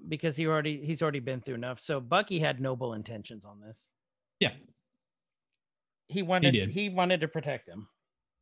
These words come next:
Speaker 1: Um, and, you know, Sam's just disgusted. And they're like, "Mister Barnes, there's actually a warrant out for your arrest." Uh, and he's like, "Look, the president pardoned him." Then he's like, "You missed your court-mandated therapy."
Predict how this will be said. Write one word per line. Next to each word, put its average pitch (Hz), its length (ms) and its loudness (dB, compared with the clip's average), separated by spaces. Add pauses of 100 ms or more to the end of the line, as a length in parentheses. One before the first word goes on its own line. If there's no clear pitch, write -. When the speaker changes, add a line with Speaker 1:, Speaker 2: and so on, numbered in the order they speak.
(2000)
Speaker 1:
Um, 147 260 0
and, 135 200 -4
you 170 140 0
know, 139 240 2
Sam's 160 400 0
just - 260 -10
disgusted. 117 680 -10 (140)
And 151 220 -2
they're 135 140 -2
like, 135 180 -4
"Mister 160 220 -6
Barnes, 151 460 2 (880)
there's 175 160 0
actually 170 300 0
a 127 40 -2
warrant 135 300 -2
out 117 180 -8
for 147 80 -4
your 127 140 -4
arrest." 123 260 -6 (160)
Uh, 151 340 4 (1080)
and 165 260 -4
he's 160 160 -4
like, 160 160 0
"Look, 165 140 -4
the 165 60 -4
president 151 380 2
pardoned 139 340 -2
him." 139 160 -2
Then 139 140 -4
he's 143 180 -2
like, 139 200 -2
"You 156 160 -2
missed 151 220 0
your 131 60 -10
court-mandated 131 760 -6
therapy." 120 560 -8